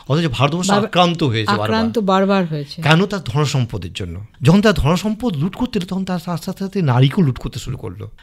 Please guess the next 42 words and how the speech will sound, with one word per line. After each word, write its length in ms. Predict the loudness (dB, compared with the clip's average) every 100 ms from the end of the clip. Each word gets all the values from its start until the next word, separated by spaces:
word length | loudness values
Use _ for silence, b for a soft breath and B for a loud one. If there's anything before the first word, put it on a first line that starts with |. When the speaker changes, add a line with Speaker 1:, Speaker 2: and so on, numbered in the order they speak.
| -6
Speaker 2:
আচ্ছা। 300 | -6 -2 4
Speaker 1:
নারী 180 | 6 6
লুণ্ঠন 400 | 6 4 4 4
শুরু 140 | 6
হয়ে 0 |
Speaker 2:
এইবার 160 | 6 6
Speaker 1:
গেল। 100 | 4
Speaker 2:
তাদের 280 | 4 4
রক্ষণ 500 | 4 0 -2 -4 -2
করাটাই 380 | 2 2 4 2
হয়ে 160 | 4 4
গেল 260 | 4 2
আসল 300 | 0 0 -2
Speaker 1:
তার 140 | 2 2
Speaker 2:
কাজ। 80 | 2
Speaker 1:
তো 60 | -2
ভীরু 260 | 2 4
জাতি, 240 | 6 4 2
বাঙালিরা, 360 | 0 0 -4
Speaker 2:
হ্যাঁ। 280 | -4 0 4
Speaker 1:
ভারতবাসীরা 560 | 4 2 0 -2 -2 -4
তো 120 | 0
ভীরু, 220 | 2 4
বা-, 380 | 2 0 -4 -4
কিন্তু 140 | -2
বীরের 280 | 0 2 2
জাতি 200 | 0 -2
কখনোই 320 | -2 4 4
ছিল 220 | 6 4
না, 220 | 2 -2 -10 b b
কারণ 160 | 2 4
তাদের 200 | 4 2 0
যে 100 | 0
সম্পদ 420 | 4 4 4 0 0
ছিল, 100 | 0
তাদের 280 | 2 0 0 B B
কখনোই 360 | -4 2 4 2
বীর 500 | 0 -4 0 0 -2 -12 _ _ 0
গড়ে 160 | 0
তুলতে 220 | 2 0
সাহায্য 360 | 0 0 0 0
করেনি। 400 | -2 -4 -6 -10